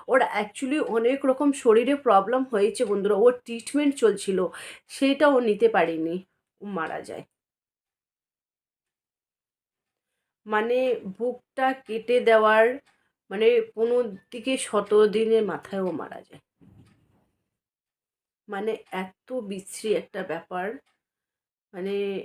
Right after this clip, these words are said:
এত ছোট বাচ্চা আর এইরকম,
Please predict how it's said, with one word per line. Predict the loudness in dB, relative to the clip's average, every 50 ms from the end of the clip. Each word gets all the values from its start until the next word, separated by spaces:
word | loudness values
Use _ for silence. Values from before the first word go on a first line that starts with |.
| -12 _ -18
এত | -18 -18 -18 _ -12 -12 -12 -12 -12
ছোট | -16 -16 -8 -6
বাচ্চা | -6 -6 -6 -8 -10 -10 -14 _ _ -16 -12 -10 -10
আর | -8 -8 -8
এইরকম, | -6 -6 -6 -6 -8 -8 -10 -12 -10 -10 -12